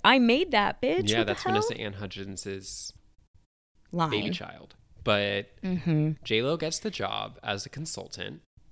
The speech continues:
Speaker 1: Yes, she does.
Speaker 2: Which, for a consultant, I've never seen a consultant get
Speaker 1: <laughs> Million dollar apartment?
Speaker 2: an apartment,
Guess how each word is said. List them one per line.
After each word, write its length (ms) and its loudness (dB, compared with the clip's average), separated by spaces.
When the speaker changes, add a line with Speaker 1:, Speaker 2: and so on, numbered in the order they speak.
Speaker 1:
Yes, 140 -16
she 160 -10
does. 640 -6
Speaker 2:
Which, 580 -4
for 240 -2
a 40 -2
consultant, 720 -4
I've 200 -4
never 960 -2
seen 540 -4
a 100 -12
consultant 800 -8
get 440 -6
Speaker 1:
<laughs> 680 -14
Million 400 4
dollar 300 6
apartment? 460 2
Speaker 2:
an 140 0
apartment, 760 0